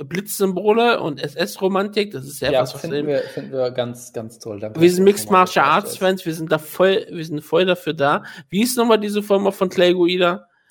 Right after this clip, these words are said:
Speaker 1: Ähm,
Speaker 2: Ich glaub
Speaker 1: Star, irgendwas mit Star, ne?
Speaker 2: Ich, ich glaube nicht, dass sie Clay Guida gehört. Es gab mal Silver Star, von denen
Speaker 1: Genau,
Speaker 2: wir auch,
Speaker 1: Silver Star.
Speaker 2: von denen mindestens ich zumindest auch mal ein T-Shirt hatte in meinen ganz dunklen Zeiten. Ähm, es, es gab natürlich, der, der Klassiker war natürlich Hölzer Reich mit diesem Namen, der sehr,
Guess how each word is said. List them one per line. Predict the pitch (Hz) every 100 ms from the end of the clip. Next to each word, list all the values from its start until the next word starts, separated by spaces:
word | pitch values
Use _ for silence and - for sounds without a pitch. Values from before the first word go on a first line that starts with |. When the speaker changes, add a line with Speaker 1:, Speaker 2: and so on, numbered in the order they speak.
| _ _ _ -
Speaker 1:
Ähm, | 165 147 143
Speaker 2:
Ich |
glaub | 139
Speaker 1:
Star, | - 143 135
irgendwas | 185 202
mit | 185 160
Star, | - 175 143
ne? | 139 170 208
Speaker 2:
Ich, | 175 -
ich | _
glaube | - 156 147
nicht, | 156 -
dass | 135
sie | 139
Clay | - 123
Guida | 127 117
gehört. | 104 98 101
Es | -
gab | 143 156
mal | 127
Silver | - 196 185
Star, | 185 170 170 165 165
von | 131
denen | 123
Speaker 1:
Genau, | 151
Speaker 2:
wir | 139
auch, | -
Speaker 1:
Silver | 147 135
Star. | 135 135
Speaker 2:
von | 127 131
denen | 139 143
mindestens | 147 180 175 147
ich | 165 -
zumindest | 151 143 139
auch | 123
mal | 127
ein | 120
T-Shirt | 180 156
hatte | 113 -
in | 113
meinen | 113
ganz | 113 113 -
dunklen | 117 110
Zeiten. | - 104 107 196 - _ _ _ _ -
Ähm, | 131
es, | 131 -
es | 147
gab | 170
natürlich, | 170 160 151
der, | 151
der | 131
Klassiker | 123 139 185 139
war | 135
natürlich | 135 131 -
Hölzer | 131 156 -
Reich | 107 98 110 151 -
mit | 104 117
diesem | 113 110 120
Namen, | 117 123 123
der | 113
sehr, | 107 120 120 117 - 113